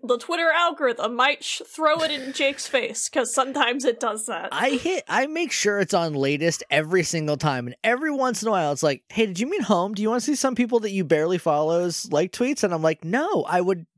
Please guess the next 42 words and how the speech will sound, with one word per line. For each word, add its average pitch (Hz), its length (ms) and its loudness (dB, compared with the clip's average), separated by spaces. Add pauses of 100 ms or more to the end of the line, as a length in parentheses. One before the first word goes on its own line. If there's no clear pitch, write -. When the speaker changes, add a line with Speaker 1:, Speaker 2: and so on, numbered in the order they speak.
(540)
Speaker 2:
I 202 100 2
would 214 140 2
ask 294 340 0
for 254 100 2
that 147 200 2
if 139 120 0
I 143 120 2
did." 143 320 -2 (420)
Speaker 1:
It's 233 240 0
a 240 60 4
great 240 320 0
hell 220 200 0
site. 180 360 -2
We 214 100 -4
all 196 200 -2
hate 190 200 -4
it. 202 140 -6 (240)
Speaker 2:
<laughs> 127 180 -4
We're 170 160 0
all, 180 260 -2
yep. 151 280 0 (240)
<laughs> - 160 -4 (2250)
Speaker 1:
Uh, 262 380 4
what 254 160 2
else 220 180 -2
is 220 180 -2
there? 214 200 2
If 240 180 2
you 247 120 2
wanna 233 140 2
email 294 340 0
us, 330 260 2
email 247 280 2
us 254 180 0
at 233 180 -2
kingdom 240 220 -2
smarts 233 300 -4
podcast 285 520 0
at 214 80 -6
gmail 220 300 0
dot 208 240 -4
com. 269 440 0